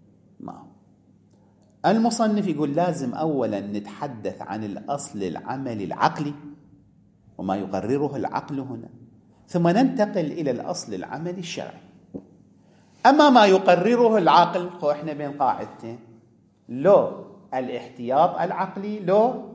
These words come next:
البراءة العقلية، لو قبح العقاب، لو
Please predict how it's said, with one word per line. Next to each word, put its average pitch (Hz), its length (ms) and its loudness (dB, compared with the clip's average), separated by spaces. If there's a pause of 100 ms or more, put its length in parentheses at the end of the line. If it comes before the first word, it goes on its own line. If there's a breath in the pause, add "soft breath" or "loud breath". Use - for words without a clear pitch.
البراءة 104 460 -4
العقلية، - 600 -14 (360)
لو 143 140 4
قبح 208 300 4
العقاب، 214 580 4
لو 196 440 8